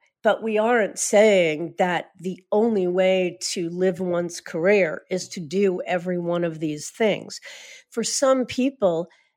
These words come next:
never moving, staying at one firm, having been lucky enough to find the exact right firm from day one of your career, how lucky you are, that's great. For others, it's right to make multiple moves, whether it be because they were forced to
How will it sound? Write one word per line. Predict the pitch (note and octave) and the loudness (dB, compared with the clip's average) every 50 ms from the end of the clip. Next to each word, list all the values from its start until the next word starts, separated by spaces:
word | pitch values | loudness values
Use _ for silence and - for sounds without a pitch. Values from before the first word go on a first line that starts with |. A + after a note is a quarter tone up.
| _ _ | _ _
never | G#3+ G#3 G#3 G#3+ A#3 B3+ B3+ C#4+ C4+ C4 | -4 -2 0 2 2 2 2 2 2 2
moving, | B3 A#3+ B3+ B3+ G#3+ F3 - - - _ _ _ | 4 4 2 2 0 -2 -4 -8 -12 _ _ _
staying | - - - - B3 A#3 A#3+ A#3+ A#3+ A#3+ A3+ G3+ | -10 -10 -4 0 2 2 4 2 2 0 0 -2
at | E3+ - | -4 -6
one | - F3+ G3 G3+ G#3 A3 A#3+ | -6 -4 -2 0 0 0 -2
firm, | A#3 - - - F#3 D#3+ C#3+ - - | -4 -6 -4 -4 -4 -2 -4 -6 -12
having | - - G3+ G3+ G3+ F#3+ F3+ | -6 -4 -4 -2 -2 -4 -6
been | D3+ F#3+ F3+ F3 F3+ F3+ | -4 -4 -4 -4 -2 -2
lucky | F#3 G3 G#3+ - - G#3+ G3 | 0 -2 -2 -2 -4 -4 -4
enough | F#3+ F3 E3+ E3 E3+ - - - | -4 -4 -6 -8 -8 -12 -14 -14
to | - G3 | -12 -12
find | F#3 - _ - F#3 F#3 F#3 F#3 F3+ F3+ F3+ F3+ F3+ - - - - - _ - | -12 -4 _ 0 0 2 2 2 0 0 -2 -4 -8 -12 -20 -20 -20 -20 _ -10
the | F3 E3 F#3 E3 - | -2 0 0 0 0
exact | - F3+ F3 E3 E3 F#3+ F#3 A3 A3 - | -4 -8 -4 -2 0 2 2 0 -2 -2
right | G3 F#3 F#3+ F#3+ G3 - - | 0 2 2 2 2 0 -6
firm | - - - G3 F#3 E3+ C#3+ C#3+ - - _ | -10 -6 -2 -2 -2 -2 -4 -6 -10 -16 _
from | _ - G#3+ F#3 F#3 F3 | _ -2 -2 -2 -2 -2
day | - G3+ F#3+ F#3 F#3 | 0 0 2 2 2
one | E3+ E3 F3+ F3+ F3+ | 0 0 0 0 0
of | E3+ D#3+ | -2 -2
your | E3+ D#3+ D3+ | -4 -6 -6
career, | - - F#3+ E3+ F3 F#3 A3 D#4+ G4+ - _ _ _ _ | -6 -4 -2 0 2 2 2 0 -2 -6 _ _ _ _
how | - - F#3 G3 | 0 2 2 4
lucky | F#3+ F#3 F#3 F#3+ F#3+ - G#3 | 4 2 2 0 -2 -6 -4
you | G#3+ G#3 G3 F#3+ | -2 0 0 2
are, | F#3 G3+ A#3+ C4+ C#4 - _ - | 2 2 2 0 -2 -6 _ -4
that's | D#3+ F3+ - - - | -4 -4 -4 -6 -12
great. | - - F3+ D#3+ C#3 - - _ _ _ - - - - _ | -10 -6 -4 -4 -4 -6 -8 _ _ _ -20 -20 -20 -20 _
For | - - - - | -2 -2 0 4
others, | G3 G3 G3 F#3+ A3+ C#4+ G#4 A#4 - - - _ _ _ | 4 4 4 4 2 2 0 -2 -6 -10 -16 _ _ _
it's | - A#3+ A#3 - G#3+ | 2 2 2 0 2
right | G#3 A#3 B3+ F4 F4 - | 4 6 6 4 2 -2
to | - B3 | -6 -4
make | A3+ G3 F#3 - - | -2 -2 -2 -2 -2
multiple | F3+ D#3+ E3 E3 - E3 - E3+ D#3 | -2 -2 -4 -4 -8 -12 -10 -8 -8
moves, | D3+ D3+ D3 - - - - - | -6 -6 -8 -10 -12 -16 -16 -6
whether | F#3+ F3+ G3 F#3+ F#3 F#3+ F#3 F#3+ | 0 4 4 4 4 4 0 -4
it | F3+ F#3 - | -4 -6 -6
be | G3+ G3 | -6 -6
because | F#3+ E3 F#3 F3 - - G3 F#3 - - | -6 -6 -10 -12 -10 -8 -8 -8 -6 -6
they | F3 D#3 | -8 -8
were | - - - | -8 -10 -14
forced | - - - - F3 F3+ F3 - - - - | -18 -12 -6 -4 -2 -2 -2 -4 -8 -8 -6
to | - D4+ G4+ | -4 -4 -4